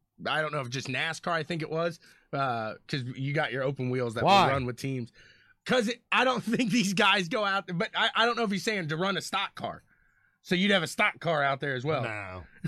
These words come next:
Speaker 1: <laughs> So
Speaker 2: No. Bad
Speaker 1: I
Speaker 2: idea, Junior.
Speaker 1: <laughs> Bad idea, he says. <laughs>
Speaker 2: Uh, Jarrett, did you get those stickers? Did they show up yet? They should have.
Speaker 1: So, uh, um,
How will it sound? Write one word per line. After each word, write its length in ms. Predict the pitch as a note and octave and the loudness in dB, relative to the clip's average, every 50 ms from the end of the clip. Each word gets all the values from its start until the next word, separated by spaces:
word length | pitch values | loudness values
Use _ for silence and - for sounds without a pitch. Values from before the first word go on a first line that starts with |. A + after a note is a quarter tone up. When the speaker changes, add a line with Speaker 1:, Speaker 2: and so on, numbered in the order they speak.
| - A#3+ G#3 | 0 0 2
Speaker 1:
<laughs> 100 | - B3+ | 2 0
So 180 | A#3 - C4 C4 - | -2 2 0 2 2
Speaker 2:
No. 560 | C4 A#3+ - A2+ A2+ A2 A2 A2 G#2 G2+ F#2 - - _ _ | 2 0 0 0 -2 -2 -2 -4 -6 -6 -8 -10 -16 _ _
Bad 260 | - D3 E3+ E3 D3+ | 0 2 4 4 4
Speaker 1:
I 120 | D3 D3 C#3 | 2 2 0
Speaker 2:
idea, 280 | B2+ B2 B2 A#2+ G#2+ | 0 0 0 0 2
Junior. 380 | - C4 A3+ A#3+ B3+ - - B3 | 4 4 4 4 2 -2 -4 -4
Speaker 1:
<laughs> 20 | |
Bad 380 | A3+ G3+ G#3 G3+ A3 A#3 G#3+ G#3+ | -2 2 4 6 6 6 6 6
idea, 460 | G#3+ G#3 G#3 G#3 F3+ G3 F3+ F3+ F#3 | 4 4 4 2 0 0 -2 0 -2
he 220 | E3 - - A3+ - - A#3 G3+ | -2 -2 -2 -4 -4 -2 -4 -4
says. 680 | - A#3+ G#3+ - G3+ F3+ D3 C3 D#3 D#3 D3+ A#2 C#3 F3 | -2 -2 -2 -2 0 -2 -2 -4 -4 -6 -6 -6 -6 -8
<laughs> 40 | - - - - - - _ _ - F#3+ | -8 -10 -18 -20 -20 -20 _ _ 0 2
Speaker 2:
Uh, 400 | - D3+ D#3 D3+ C#3+ C#3+ C#3 C#3 | 4 4 6 6 6 6 6 4
Jarrett, 420 | B2 A2+ D#3 E3+ E3 C#3+ A2+ G#2 | 4 4 6 6 6 4 2 0
did 140 | A2+ A#2 A2+ | -4 -4 -4
you 80 | B2 C3 | -2 -2
get 140 | C3+ C3 - | -2 -2 0
those 160 | C#3 C3 A#2+ | -2 -2 -2
stickers? 560 | - - C#3+ C3 - D#3 D3+ C#3 - - - - _ - _ | -2 -4 -4 -4 -2 -4 -4 -4 -8 -10 -12 -16 _ -10 _
Did 100 | - G2+ | -6 -4
they 100 | A2 A2 | -4 -4
show 240 | G#2 - - A#2+ A#2+ | -4 -4 -4 -2 -2
up 140 | C3 B2+ - | -2 -4 -2
yet? 220 | B2+ C3 C#3 - - - | -4 -4 -4 -6 -8 -8
They 140 | F2 F#2+ G2+ | -8 -6 -6
should 220 | - - G#2+ B2 B2 | -4 -4 -4 -2 -2
have. 120 | A2+ G#2 - _ _ _ | -4 -6 -8 _ _ _
Speaker 1:
So, 420 | - - - F3 D#3+ D#3 D3+ D3+ | -2 2 4 4 4 4 2 2
uh, 320 | D3 C#3+ C#3 C3 C3 B2+ B2 - _ _ _ _ _ _ _ _ | 2 2 2 2 0 -2 -4 -8 _ _ _ _ _ _ _ _
um, 500 | - D#3+ D3 C#3+ C3+ B2 A#2+ B2 A2+ G2+ | -2 0 2 2 0 0 -2 -4 -4 -6